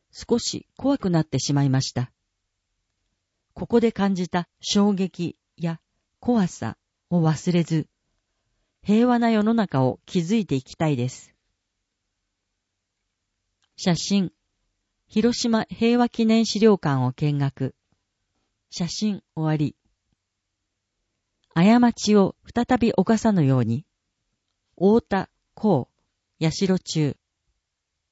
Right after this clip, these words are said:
僕が広島平和教育体験研修で特に印象に残ったのは、平和記念資料館です。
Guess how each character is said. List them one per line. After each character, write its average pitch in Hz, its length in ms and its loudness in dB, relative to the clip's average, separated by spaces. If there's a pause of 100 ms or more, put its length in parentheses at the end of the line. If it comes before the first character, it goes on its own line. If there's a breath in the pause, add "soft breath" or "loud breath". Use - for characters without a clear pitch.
(720)
僕 220 300 2
が 135 220 -4 (380)
広 220 280 0
島 233 200 0
平 220 260 0
和 220 80 0
教 208 240 0
育 190 320 -4
体 196 260 -2
験 196 240 -2
研 185 220 -2
修 139 240 -4
で 135 160 -6 (320)
特 220 260 -2
に 131 220 -4
印 202 200 2
象 208 200 0
に 196 140 2
残 190 220 0
っ - 40 -4
た 135 160 -4
の 120 140 -2
は、 117 180 -4 (580)
平 233 220 2
和 240 120 2
記 220 140 -4
念 220 180 2
資 - 180 2
料 196 120 6
館 123 220 -2
で 117 120 -4
す。 - 200 -14